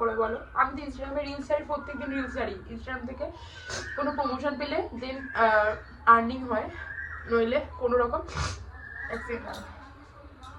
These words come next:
কোনো রকম আর্নিং হয় না Instagram থেকে, তাও কিন্তু আমি Instagram-এ ভিডিও ছাড়ি, কারণ ওটা আমার একটা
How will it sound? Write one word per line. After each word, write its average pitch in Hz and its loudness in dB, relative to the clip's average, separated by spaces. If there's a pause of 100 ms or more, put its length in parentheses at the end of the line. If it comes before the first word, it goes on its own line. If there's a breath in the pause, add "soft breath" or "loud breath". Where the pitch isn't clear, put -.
(4000 loud breath)
কোনো - 2
রকম 269 0 (100)
আর্নিং 233 0 (100)
হয় 214 2
না 233 0 (120)
Instagram 214 -6
থেকে, 240 -4 (100)
তাও 233 8
কিন্তু 247 -6
আমি 262 -6
Instagram-এ 240 -6
ভিডিও 240 -6
ছাড়ি, 269 -2
কারণ 262 0
ওটা 240 -4
আমার 247 0
একটা 254 -2